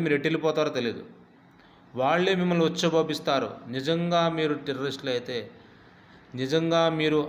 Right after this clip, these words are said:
అమ్మకి అబ్బకి పుడితే మీరు గన్నులు పడేసి ఫైట్ చేయాలా, మా ఆర్మీ మీద ఫైట్ చేయాలా. అమాయకుల మీద ఊరికే పిసుకు మీద బ్రహ్మాస్త్రం ఉపయోగించడం అది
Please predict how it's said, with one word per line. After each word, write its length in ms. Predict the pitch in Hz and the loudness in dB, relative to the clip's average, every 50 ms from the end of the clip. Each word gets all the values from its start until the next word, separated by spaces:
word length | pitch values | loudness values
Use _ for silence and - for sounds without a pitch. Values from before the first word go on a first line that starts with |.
| - 123 131 | -4 -6 -4
అమ్మకి 400 | 135 143 151 156 147 151 156 151 147 127 | -4 -2 -2 -2 -4 -4 -4 -2 -2 -2
అబ్బకి 320 | 127 123 123 139 135 143 143 139 - | -2 -2 -2 -4 -2 -2 -4 -6 -6
పుడితే 420 | - 123 120 120 120 - 147 151 151 131 107 - - - - - - - - - - - - - - 135 | -8 -8 -8 -6 -4 0 2 4 4 4 2 -2 -6 -14 -18 -20 -20 -20 -20 -20 -20 -20 -20 -16 -8 -4
మీరు 160 | 139 147 151 147 - - | -2 -2 -2 -2 -2 0
గన్నులు 340 | 139 147 160 170 185 196 196 175 175 | 0 0 2 2 2 2 0 2 2
పడేసి 420 | 165 160 165 165 160 165 - 202 - - | 2 4 4 4 2 0 -4 -6 -2 0
ఫైట్ 220 | 175 175 175 175 - | 0 0 0 0 0
చేయాలా, 360 | 180 165 147 135 123 110 98 85 - - - - - - - - - - - - - - - - 139 | 0 2 2 2 2 0 -2 -4 -6 -12 -16 -20 -20 -20 -20 -20 -20 -20 -20 -20 -20 -20 -14 -8 -4
మా 80 | 139 139 135 139 151 | -2 0 2 2 2
ఆర్మీ 220 | 165 170 175 180 175 | 2 2 2 0 2
మీద 120 | 170 165 170 170 - | 2 2 2 0 0
ఫైట్ 220 | 151 139 139 135 - | -2 -2 -2 -4 -6
చేయాలా. 340 | - 147 123 117 107 107 98 - - - - - - - - - - - - 127 | -6 -4 -4 -4 -4 -6 -10 -14 -16 -20 -20 -20 -20 -20 -20 -20 -18 -10 -6 -4
అమాయకుల 560 | 135 147 160 175 185 190 190 185 185 185 180 170 165 160 | -4 0 0 2 2 2 0 0 0 0 2 2 2 2
మీద 180 | 156 156 156 160 156 151 151 160 | 2 2 2 2 2 0 0 0
ఊరికే 400 | 160 160 165 160 - 160 151 143 127 117 - - - - - - - - - - - - - - - - - - - - - - - - | -2 -2 -2 -4 -2 -2 -2 -2 -4 -6 -10 -14 -20 -20 -20 -20 -20 -20 -20 -20 -20 -20 -20 -20 -20 -20 -20 -20 -20 -20 -20 -14 -8 -4
పిసుకు 340 | 160 156 - - - 202 185 180 | -2 -2 -2 -2 0 0 2 2
మీద 180 | 175 170 165 160 156 139 117 113 117 - - 120 | 2 4 4 4 2 2 0 -6 -10 -8 -2 0
బ్రహ్మాస్త్రం 680 | 139 139 143 151 160 165 165 156 - - 165 151 147 135 131 | 0 0 0 2 2 2 2 0 0 -2 -2 0 0 -2 -2
ఉపయోగించడం 540 | 131 - 143 139 135 135 135 135 135 131 131 120 | -2 -2 -2 -2 0 -2 -4 -4 -6 -6 -4 -4
అది 80 | 117 | -4